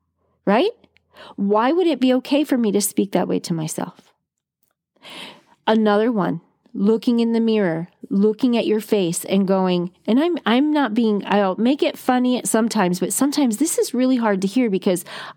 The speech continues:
I know women do it. I've worked with women my entire life. My first job was with women in a health club.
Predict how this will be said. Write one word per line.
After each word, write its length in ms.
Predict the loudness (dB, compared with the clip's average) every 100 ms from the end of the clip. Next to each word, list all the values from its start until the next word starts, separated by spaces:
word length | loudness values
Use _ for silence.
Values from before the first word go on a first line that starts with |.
| -2
I 300 | 2 2 2
know 440 | 2 2 2 2
women 600 | -2 0 0 2 0 0
do 220 | 0 0
it. 160 | -2 -8 _ -20 -20 -20 -8 0
I've 180 | 0
worked 240 | 2 0 0
with 140 | 0
women 320 | 2 2 2
my 180 | 2 2
entire 680 | 2 0 0 0 2 2 -2 -4
life. 400 | 0 0 -2 -2
My 160 | 0 0
first 360 | 0 0 0
job 300 | 0 0 2
was 160 | 0 0
with 160 | -2
women 440 | 0 2 2 0 -2 -6 -20 -10
in 160 | -2 0
a 40 |
health 300 | 2 0 -2
club. 320 | 0 0 0